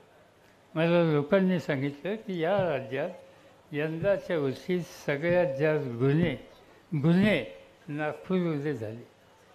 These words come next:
आणि मुख्यमंत्र्यांच्या मतदारसंघात झाले. आणि म्हणून नागपूर ही गुन्हेगारांची नगरी आहे असं लोक म्हणायला लागले. ही तक्रार तिथल्या लोकांनी केली.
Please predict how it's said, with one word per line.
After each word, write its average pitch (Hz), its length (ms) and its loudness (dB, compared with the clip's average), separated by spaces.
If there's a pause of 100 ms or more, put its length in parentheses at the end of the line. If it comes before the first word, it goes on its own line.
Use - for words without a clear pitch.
(220)
आणि 156 80 -2
मुख्यमंत्र्यांच्या 160 1000 0
मतदारसंघात 135 840 2
झाले. 104 480 -8 (480)
आणि 165 180 4
म्हणून 180 340 4
नागपूर 160 460 2
ही 151 260 0 (560)
गुन्हेगारांची 185 1200 2 (300)
नगरी 180 540 2
आहे 175 520 2 (240)
असं 180 260 2
लोक 208 340 4
म्हणायला 180 380 4
लागले. 151 380 0 (480)
ही 240 80 0
तक्रार 180 560 0 (380)
तिथल्या 233 280 6
लोकांनी 240 520 6
केली. - 360 -6